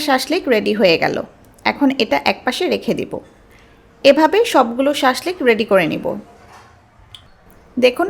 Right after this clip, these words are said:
আমি শাসলিক রেডি করে নিয়েছি। এখন চাইলে আপনারা এগুলো সংরক্ষণ করতে পারেন।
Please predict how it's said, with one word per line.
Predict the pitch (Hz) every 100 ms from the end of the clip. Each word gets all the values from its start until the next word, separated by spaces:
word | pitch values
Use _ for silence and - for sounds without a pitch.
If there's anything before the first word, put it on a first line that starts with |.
| -
আমি | 247
শাসলিক | 269 233 233 311 359
রেডি | 240 220
করে | 226 208 185
নিয়েছি। | 165 - - - - - - _ - _ -
এখন | 254 294 339
চাইলে | 320 302
আপনারা | 294 294 269 302 427
এগুলো | 247 240 320 330
সংরক্ষণ | 269 233 240 226
করতে | 202 190 -
পারেন। | - 175